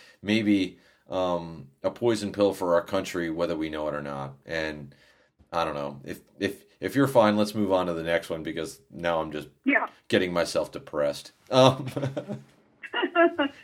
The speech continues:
Speaker 2: Well, I, you know, let's hope this doesn't get very far 'cause I just, it, it's just, again, given the players involved in this, yeah, it's just not a good idea.
Speaker 1: No.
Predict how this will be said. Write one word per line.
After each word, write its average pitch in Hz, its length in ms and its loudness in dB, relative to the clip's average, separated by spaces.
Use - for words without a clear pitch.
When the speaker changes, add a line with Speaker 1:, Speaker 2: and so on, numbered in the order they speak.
Speaker 2:
Well, 320 260 4
I, 302 140 0
you 285 80 4
know, 240 320 0
let's 254 220 -4
hope - 220 0
this 254 200 0
doesn't 226 300 -2
get 220 180 2
very 202 200 4
far 185 400 -2
'cause 214 120 -4
I 196 180 0
just, 208 200 -2
it, 240 200 -10
it's - 200 -4
just, 302 180 2
again, - 360 0
given 302 240 8
the 349 160 10
players 254 320 4
involved 214 440 2
in 214 120 -2
this, 208 160 2
yeah, 277 380 2
it's 277 220 2
just 285 260 0
not 269 260 6
a 226 40 -2
good 208 160 2
idea. 170 420 4
Speaker 1:
No. 107 320 0